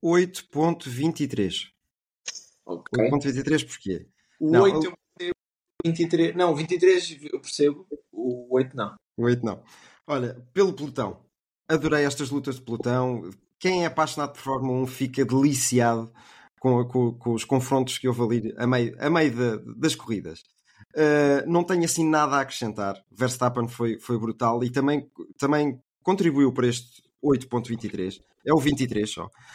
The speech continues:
Speaker 1: Mas nada a acrescentar. O pelotão para mim, ent-, eu tive super entretido durante estas corridas todas, eh, a ver aquele pelotão.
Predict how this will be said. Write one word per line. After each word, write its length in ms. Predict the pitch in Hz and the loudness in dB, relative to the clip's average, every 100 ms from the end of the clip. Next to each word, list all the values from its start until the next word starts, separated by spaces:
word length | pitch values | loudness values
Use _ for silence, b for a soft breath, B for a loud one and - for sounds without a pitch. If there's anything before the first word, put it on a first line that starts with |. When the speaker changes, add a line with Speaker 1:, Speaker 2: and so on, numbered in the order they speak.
| B B | B B
Speaker 1:
Mas 760 | 143 156 156 156 151 127 123 - b b b b _ _ _ _ | -2 2 4 4 4 0 -4 -6 b b b b _ _ _ _
nada 300 | 262 196 190 | -6 0 2
a 40 | 175 | 2
acrescentar. 500 | - 156 131 117 - - | -2 -8 -6 -8 -8 -14
O 200 | 151 156 | -10 -8
pelotão 340 | 165 165 180 | -4 2 2
para 140 | 156 156 | 2 2
mim, 320 | 156 160 143 | 2 0 -2
ent-, 380 | 156 - - - | -6 -10 -20 -12
eu 180 | 151 175 | -2 0
tive 200 | 180 185 | 0 -2
super 440 | - - 202 175 | -2 0 2 4
entretido 540 | 165 151 131 147 135 127 | 2 2 -2 -2 -4 -2
durante 300 | 139 139 139 | 0 2 0
estas 240 | 131 123 | -4 -6
corridas 420 | - 131 120 123 | -6 -4 0 -2
todas, 460 | - 120 113 110 - | 0 0 0 -4 -10
eh, 340 | 87 98 - 120 | -12 -12 -6 -2
a 20 | |
ver 160 | 117 110 | 2 0
aquele 180 | 104 | 0
pelotão. 260 | 104 101 85 | -8 -12 -18